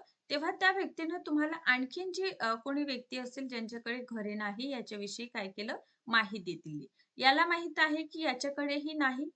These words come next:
तर त्याच्याविषयी त्यांनी सांगितलं. याला माहिती आहे की त्या-,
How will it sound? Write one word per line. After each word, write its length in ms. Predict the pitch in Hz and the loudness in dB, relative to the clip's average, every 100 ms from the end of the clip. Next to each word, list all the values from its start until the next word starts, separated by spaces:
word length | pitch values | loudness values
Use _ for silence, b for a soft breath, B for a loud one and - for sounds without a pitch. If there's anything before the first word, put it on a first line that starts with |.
| - | -8
तर 40 | 247 - | -10 -4
त्याच्याविषयी 520 | 285 269 302 285 - 285 | -2 0 -2 -4 -4 -4
त्यांनी 320 | 269 247 254 | -4 -4 -4
सांगितलं. 460 | 247 226 214 - | -4 -6 -8 -8
याला 340 | 233 233 220 277 | -2 0 2 2
माहिती 420 | 285 277 269 277 | 2 0 -2 -2
आहे 260 | 262 247 254 | -2 -2 -6
की 160 | - | -10
त्या-, 160 | 269 | -10